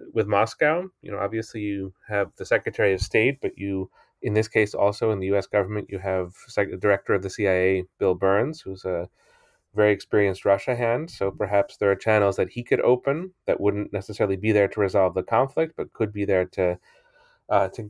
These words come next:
con-, contain it. That might be, uh, to the good.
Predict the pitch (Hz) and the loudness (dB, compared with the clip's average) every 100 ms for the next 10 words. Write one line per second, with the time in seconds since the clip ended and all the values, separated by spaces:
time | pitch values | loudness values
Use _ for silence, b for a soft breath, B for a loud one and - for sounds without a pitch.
0 | - 104 - _ 117 104 117 131 147 - | -14 -14 -14 _ -8 0 2 4 2 2
1 | 110 - 113 - 120 117 117 113 113 104 | 2 4 0 0 -6 -4 -4 -4 -2 -4
2 | - 107 101 110 123 180 | 0 -2 2 2 2 0